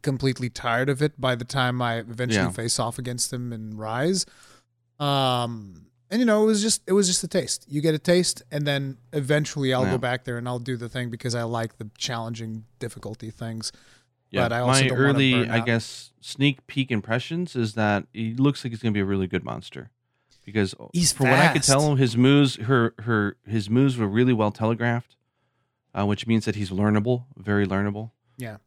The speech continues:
Speaker 2: um, and predictable. But he's also very fast, powerful, and chunky, and he behaves differently than a Zinogre, which I think some people were afraid,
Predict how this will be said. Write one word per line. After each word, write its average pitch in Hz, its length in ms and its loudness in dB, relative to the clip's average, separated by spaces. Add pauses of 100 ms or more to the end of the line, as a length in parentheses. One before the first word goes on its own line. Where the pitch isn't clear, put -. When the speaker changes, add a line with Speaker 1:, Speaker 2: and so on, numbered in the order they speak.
(140)
Speaker 2:
um, 92 400 0
and 92 100 -8
predictable. 127 680 -2
But 110 180 -2
he's 117 160 2
also 117 260 0
very 104 200 2
fast, 104 420 -2
powerful, 95 560 0
and 90 100 -4
chunky, 107 520 0
and 90 160 -4 (400)
he 117 260 -4 (120)
behaves 127 380 4
differently 101 420 0
than 95 140 0
a 95 40 2
Zinogre, 92 440 0
which 90 180 -6
I 101 40 -2
think 101 160 -6
some 110 200 -2
people 104 260 -2
were 95 160 2
afraid, 92 460 0